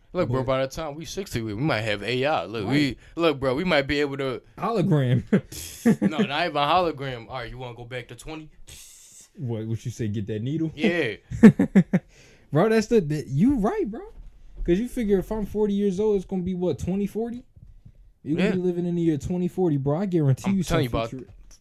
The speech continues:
Speaker 1: flying cars. I'm telling you.
Speaker 2: Bro, we gonna be in the, we, we, we gonna be in the future, bro. So I, I would, I would pick forty.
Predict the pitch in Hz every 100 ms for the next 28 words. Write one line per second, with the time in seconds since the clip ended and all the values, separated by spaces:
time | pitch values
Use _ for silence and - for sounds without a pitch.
0 | _ - 107 131 151 151 143 147 160 156
1 | 156 151 117 - 139 92 98 117 135 170
2 | 147 127 120 123 120 113 104 95 - 107
3 | 98 113 135 127 147 170 175 143 185 190
4 | 147 120 170 165 - 95 95 101 - 98
5 | 80 85 - _ - _ _ - - -
6 | 370 175 240 262 214 214 247 196 92